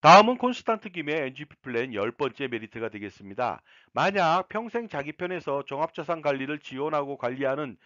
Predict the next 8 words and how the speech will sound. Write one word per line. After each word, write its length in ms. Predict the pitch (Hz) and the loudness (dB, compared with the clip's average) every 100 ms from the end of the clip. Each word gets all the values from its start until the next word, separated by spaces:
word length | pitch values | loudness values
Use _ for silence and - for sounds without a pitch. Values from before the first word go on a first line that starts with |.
| _ _ _ | _ _ _
전문가가 720 | - 147 165 180 185 156 135 139 | -6 -6 -2 -4 -2 0 0 -2
있다면 360 | - 104 101 | -4 -6 -4
어떨까요? 840 | 160 190 180 156 120 117 151 82 - | -6 -8 -10 -8 -4 -4 -4 -6 -10
그들이 640 | 127 170 170 123 131 226 - - _ _ _ | -6 -4 -2 -2 -2 -4 -6 -20 _ _ _
투자 240 | 202 220 | -4 -2
포트폴리오 640 | 208 226 226 - 196 185 175 | 0 -4 -6 -6 -4 -2 -2
구성을 360 | 151 143 143 151 | -4 -8 -8 -6
지원해주고 680 | 143 135 143 127 107 98 | -6 -4 -4 -6 -6 -6